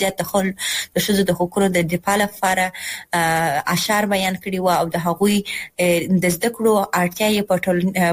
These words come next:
په ټولنه کې بیان کړې وه چې نه یوازې زموږ ټولنه د نارینه وو او د هلکانو زده کړو ته اړتیا لري، بلکې د دې تر څنګ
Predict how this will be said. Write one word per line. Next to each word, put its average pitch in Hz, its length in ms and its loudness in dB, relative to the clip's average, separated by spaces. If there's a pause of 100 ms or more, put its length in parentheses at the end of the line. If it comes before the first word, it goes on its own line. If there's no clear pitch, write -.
په 185 60 0
ټولنه 196 380 2
کې 220 120 -2
بیان 175 260 0
کړې 185 260 0
وه 175 100 2
چې 175 160 -4
نه 202 220 4
یوازې 196 340 2
زموږ 196 240 0
ټولنه 190 320 2 (440)
د 170 180 0 (320)
نارینه 180 420 2
وو 196 240 2 (180)
او 170 180 0
د 165 100 -4 (180)
هلکانو 190 440 2
زده 196 160 -2
کړو 202 200 -8
ته 196 100 0
اړتیا 190 300 -2
لري، 185 180 0
بلکې 240 300 -2
د 226 80 2 (100)
دې 208 140 2
تر 196 180 -4
څنګ 202 160 2